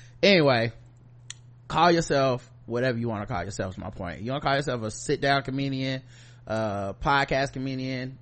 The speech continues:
whatever. 'Cause at the end of the day, these comedians would love to be a guest on our show 'cause they'll get motherfucking, uh, a boost off of our shit.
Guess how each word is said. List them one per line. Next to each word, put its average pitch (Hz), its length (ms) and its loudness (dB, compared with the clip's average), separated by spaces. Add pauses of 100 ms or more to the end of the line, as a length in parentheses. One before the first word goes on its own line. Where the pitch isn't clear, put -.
whatever. 120 680 -2 (220)
'Cause 113 180 -4
at 95 60 -2
the 131 60 -2
end 151 120 0
of 143 60 2
the 143 80 0
day, 147 360 2
these 131 180 -4
comedians 135 440 -4
would 110 100 -2
love 123 280 0
to 127 40 -4
be 120 200 -4
a 113 60 -4
guest 117 280 -4
on 113 100 -6
our 110 140 -4
show 117 380 -4
'cause 107 180 -10
they'll 117 180 -4
get 110 220 -4
motherfucking, 107 800 -8
uh, 98 400 -8
a 98 100 -10
boost 107 500 -6
off 101 180 -6
of 107 80 -4
our 98 160 -4
shit. 95 340 -10